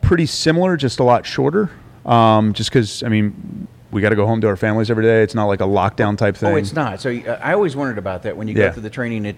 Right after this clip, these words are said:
Speaker 2: you're not in a compound. It's not like you're going through, you know, some kind of training where you're getting to know your teammates, and that's what you're focused on. You, you go home every night.
Speaker 1: Yeah.
Speaker 2: Oh,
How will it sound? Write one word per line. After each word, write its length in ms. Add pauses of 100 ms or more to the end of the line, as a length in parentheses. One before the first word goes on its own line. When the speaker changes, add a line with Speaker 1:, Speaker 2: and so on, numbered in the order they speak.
Speaker 2:
you're 160
not 220
in 140
a 60
compound. 640
It's 160
not 140
like 140
you're 80
going 380
through, 520
you 80
know, 140
some 180
kind 220
of 180 (480)
training 340
where 120
you're 160
getting 240
to 80
know 480
your 120
teammates, 720 (560)
and 80
that's 140
what 100
you're 80
focused 380
on. 160
You, 160 (100)
you 140
go 140
home 200
every 200
night. 420
Speaker 1:
Yeah. 160 (640)
Speaker 2:
Oh, 380